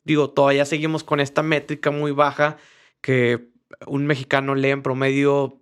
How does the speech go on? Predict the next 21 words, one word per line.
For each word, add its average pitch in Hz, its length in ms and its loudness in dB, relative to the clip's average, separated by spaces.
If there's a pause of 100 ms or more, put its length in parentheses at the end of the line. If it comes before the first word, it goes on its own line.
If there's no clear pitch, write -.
un 147 240 -6
libro, 151 580 2 (120)
dos 143 280 0
libros 147 380 -2
al 139 120 0
año. 139 400 -2 (420)
Entonces, 151 680 -2 (440)
eh, - 240 -2
en 156 200 2
tu 160 160 -2
caso, 190 380 2
digo, 175 420 2
sé 151 160 0
que 175 80 0
la 170 100 2
comunidad 143 640 0
de, 135 260 -2
de 131 140 -6
lectores, 131 400 -6
pues, 127 180 -10
ya 120 300 -4